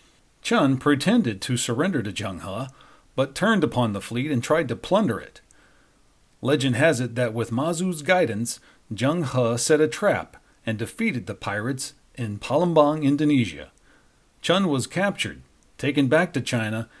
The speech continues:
and was finally executed in fourteen oh seven. These military operations cleared the passage from the South China Sea to the Indian Ocean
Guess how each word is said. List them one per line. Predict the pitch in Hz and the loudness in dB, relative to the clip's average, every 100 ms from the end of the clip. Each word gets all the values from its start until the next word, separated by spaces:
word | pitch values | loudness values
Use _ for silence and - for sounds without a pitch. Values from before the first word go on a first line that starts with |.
| - | -8
and | 135 123 | -2 0
was | 110 104 | 0 -2
finally | - 185 143 120 123 | 0 0 2 0 0
executed | 139 - 113 120 101 95 | -2 -4 -4 -4 -6 -8
in | 92 | -14
fourteen | - 113 95 110 | -8 -6 -6 -8
oh | 92 | -8
seven. | 85 - 127 82 - _ _ _ _ _ _ _ _ _ _ _ _ _ | -6 -2 -2 -4 -14 _ _ _ _ _ _ _ _ _ _ _ _ _
These | 131 147 131 | -2 0 2
military | 151 185 190 131 107 | 0 0 2 2 2
operations | 104 98 98 101 101 - 120 120 - - _ | 0 -2 -2 -4 -4 -2 -2 -2 -8 -20 _
cleared | - 226 240 165 | -6 0 2 2
the | |
passage | 156 - 196 180 120 95 80 | 0 0 -2 -2 -2 -6 -8
from | - 113 | -4 -4
the | 101 95 | -4 -4
South | - 110 104 | -2 0 -2
China | - 117 104 | -4 -4 -4
Sea | - 127 135 | -6 -4 -4
to | 127 143 | -2 -2
the | 135 | 0
Indian | 160 156 151 | 0 0 0
Ocean | 160 156 - 85 | 0 -2 -4 -10